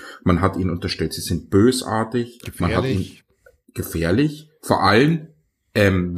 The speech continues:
Speaker 1: ähm, naja, ähm, egozentrisch.
Speaker 2: Hm.
Speaker 1: Ja.
Speaker 2: Hm.
Speaker 1: Ja, die machen, die sind also so komisch, die machen ja ihr eigenes Ding und so. Weißt du, das ist schon ähnlich. Also die Art und Weise, wie man damals und heute Bevölkerungsgruppen an den Pranger stellt und für gefährlich hinstellt,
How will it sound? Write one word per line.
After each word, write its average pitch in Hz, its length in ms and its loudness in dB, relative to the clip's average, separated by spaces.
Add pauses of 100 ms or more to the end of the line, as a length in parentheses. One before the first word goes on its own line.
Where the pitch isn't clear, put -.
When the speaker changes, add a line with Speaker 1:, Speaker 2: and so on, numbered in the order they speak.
(120)
Speaker 1:
ähm, 82 480 -4
naja, 95 440 0
ähm, 87 280 -2 (160)
egozentrisch. 95 760 -2 (220)
Speaker 2:
Hm. 131 100 0
Speaker 1:
Ja. 160 280 0 (180)
Speaker 2:
Hm. 123 200 -4
Speaker 1:
Ja, 101 280 0 (100)
die 110 80 4
machen, 98 300 2
die 92 80 -6
sind - 180 -4
also 90 160 -6
so - 120 -8
komisch, 104 560 0
die 90 100 -2
machen 92 200 -2
ja 95 100 0
ihr 92 200 -2
eigenes 95 400 -4
Ding 135 400 2
und 107 160 0
so. 104 260 -2 (240)
Weißt 135 160 2
du, 156 40 0 (240)
das 165 260 0
ist - 100 0
schon 113 240 0
ähnlich. 240 520 -4
Also 120 280 0 (180)
die 131 180 0
Art 123 260 2
und 98 140 -4
Weise, 101 400 0
wie 95 80 -2
man 78 260 -6
damals 143 520 0
und 90 180 -10
heute 123 480 2 (260)
Bevölkerungsgruppen 151 840 0
an 107 120 -2
den 95 120 -2
Pranger 127 300 0
stellt 147 360 -2
und 120 100 -6
für 131 160 -4
gefährlich 120 580 0
hinstellt, 85 440 -8